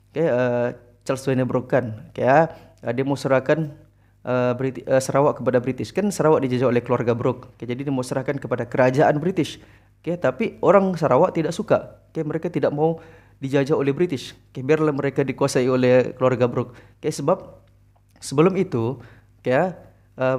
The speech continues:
keluarga Brooke ni sudah janji kepada orang-orang Sarawak akan beri kemerdekaan kepada Sarawak. Okey, ah, ikut Perlembagaan sembilan belas empat puluh satu. Tetapi, ah, keluarga Brooke ini mungkir janji, dia serahkan pula Sarawak kepada British. Jadi orang Sarawak terpaksa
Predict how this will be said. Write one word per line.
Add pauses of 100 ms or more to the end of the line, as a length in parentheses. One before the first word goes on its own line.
(340)
keluarga
Brooke
ni
sudah
janji
kepada
orang-orang
Sarawak
akan
beri
kemerdekaan
kepada (240)
Sarawak. (220)
Okey,
ah,
ikut
Perlembagaan
sembilan
belas
empat
puluh
satu. (380)
Tetapi, (520)
ah,
keluarga
Brooke
ini (420)
mungkir
janji,
dia
serahkan
pula
Sarawak
kepada
British.
Jadi
orang
Sarawak
terpaksa